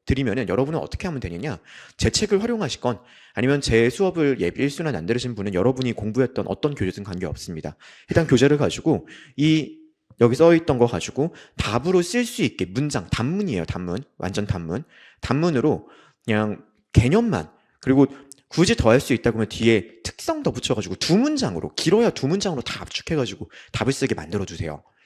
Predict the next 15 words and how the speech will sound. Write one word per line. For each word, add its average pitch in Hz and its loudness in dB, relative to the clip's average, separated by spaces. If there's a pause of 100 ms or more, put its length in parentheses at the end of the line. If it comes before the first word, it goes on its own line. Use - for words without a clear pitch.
(220)
여러분이 185 6
자료 113 0
해가지고 139 -2
여러분이 131 -2
먼저 90 -4
만드는 85 -6
겁니다. 82 -6 (280)
여러분이 156 6
만드시면은 107 0 (300)
그것 175 8
중에서 156 2 (220)
시험날은 113 2 (180)
이제 107 -4
두 - 0
문제 165 2